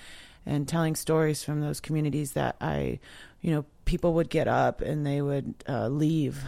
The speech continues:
in the middle of my talk when I would start talking about Two-Spirit rights. Um, others would,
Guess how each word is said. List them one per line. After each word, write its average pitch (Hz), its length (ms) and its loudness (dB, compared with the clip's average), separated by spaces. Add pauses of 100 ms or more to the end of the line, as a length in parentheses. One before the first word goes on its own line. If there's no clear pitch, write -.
(460)
in 143 200 2
the 147 60 4
middle 147 220 4
of 135 100 2
my 143 120 0
talk - 400 -2
when 160 160 -2
I 147 80 0
would 147 140 -2
start - 240 -2
talking 139 340 -2
about - 320 -4
Two-Spirit - 460 -4
rights. - 420 -4 (800)
Um, 143 540 2
others 165 480 6
would, 143 380 0